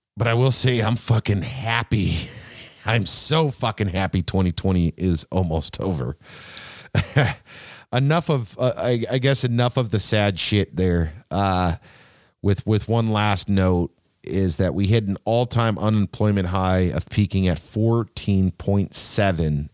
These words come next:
in this country. We're back down to right around seven percent,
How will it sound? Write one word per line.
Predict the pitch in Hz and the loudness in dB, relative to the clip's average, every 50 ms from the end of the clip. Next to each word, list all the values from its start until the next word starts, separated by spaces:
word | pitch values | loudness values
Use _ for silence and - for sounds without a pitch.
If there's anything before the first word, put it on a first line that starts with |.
| - - | -4 -2
in | 90 90 | 0 2
this | 85 85 80 - | 2 2 0 0
country. | - - 90 85 87 82 - 85 82 85 85 80 | 0 0 0 0 0 -2 -2 0 0 0 0 0
We're | 82 92 87 | 0 -2 -2
back | 82 - 95 92 92 - - | 0 0 0 0 0 0 -2
down | 98 87 85 85 85 80 | 0 0 2 2 0 0
to | - - - 87 | -2 -2 -2 0
right | 80 85 87 82 | 0 2 2 2
around | 80 80 80 80 | 2 0 0 0
seven | - - 90 82 82 85 | 0 0 -2 0 0 -2
percent, | - - 78 - - 87 82 - | -2 -2 -4 -2 0 0 0 0